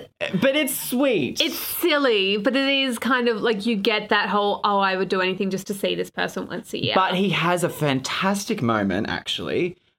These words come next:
Speaker 1: when he says, "Now, come on, don't tell me that one of you weren't thinking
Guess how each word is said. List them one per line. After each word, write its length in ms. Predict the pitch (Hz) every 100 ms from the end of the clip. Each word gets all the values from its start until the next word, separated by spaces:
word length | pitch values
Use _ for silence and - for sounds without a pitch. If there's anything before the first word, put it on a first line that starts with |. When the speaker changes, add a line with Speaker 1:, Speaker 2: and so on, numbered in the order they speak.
| -
Speaker 1:
when 240 | 120 135
he 120 | 143 135
says, 560 | - 131 123 110 - -
"Now, 160 | 120
come 340 | 117 - 117 101
on, 140 | 101
don't 300 | 101 107 -
tell 160 | 113 104
me 160 | 101
that 180 | 98 -
one 180 | 98 98
of 120 | 98
you 140 | 101 95
weren't 280 | 98 76
thinking 560 | 98 95 101 67 60